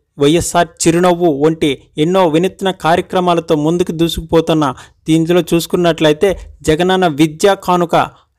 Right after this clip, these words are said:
సంబంధించినవి ఆరు రకాల వస్తువులు అనేవి ఉండనున్నాయి. అయితే ఈ యొక్క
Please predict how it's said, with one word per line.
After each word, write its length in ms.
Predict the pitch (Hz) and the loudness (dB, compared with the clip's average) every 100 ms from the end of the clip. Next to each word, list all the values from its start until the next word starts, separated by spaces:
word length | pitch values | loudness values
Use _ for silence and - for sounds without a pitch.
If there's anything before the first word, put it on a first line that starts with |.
| - | -4
సంబంధించినవి 500 | 160 170 165 170 175 - 143 | -2 0 -2 0 -2 0 2
ఆరు 160 | 165 170 | 4 2
రకాల 260 | 165 165 160 143 | 2 0 0 0
వస్తువులు 400 | 156 - 202 190 | -2 0 0 0
అనేవి 260 | 175 170 151 147 | 0 0 0 0
ఉండనున్నాయి. 640 | 156 170 170 170 165 202 240 - _ 160 | 0 0 0 0 0 0 -4 -8 _ -4
అయితే 220 | 165 196 156 - _ 160 | 0 2 0 -2 _ -2
ఈ 40 | 170 | 0
యొక్క 200 | 165 | 0